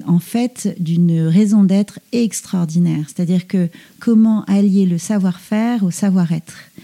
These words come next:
euh, de notre conscience d'être humain, de, euh, se dire qu'on est tous reliés, euh, de toutes ces notions que tu apprends dans la spiritualité, en réalité, je le voyais concrètement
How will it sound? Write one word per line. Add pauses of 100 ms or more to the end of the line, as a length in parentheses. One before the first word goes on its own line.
(460)
euh,
de
notre
conscience
d'être
humain, (160)
de,
euh,
se
dire
qu'on
est
tous
reliés, (600)
euh,
de
toutes
ces
notions
que
tu
apprends
dans
la
spiritualité,
en
réalité,
je
le
voyais
concrètement